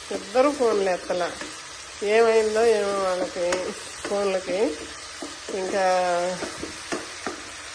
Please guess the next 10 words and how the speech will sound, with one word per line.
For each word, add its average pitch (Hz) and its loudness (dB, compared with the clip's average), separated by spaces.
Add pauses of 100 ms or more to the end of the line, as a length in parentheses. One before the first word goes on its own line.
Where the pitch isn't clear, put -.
(520)
ఈయన 214 10
అన్నాడు, 220 8
"నేను 202 4
వెళ్ళి 220 10
తీసుకొని 226 2
వస్తాను 190 -2
పోయి 196 2
ఎవరో 202 4
ఒకళ్ళని" 190 0
అన్నాడు. 185 2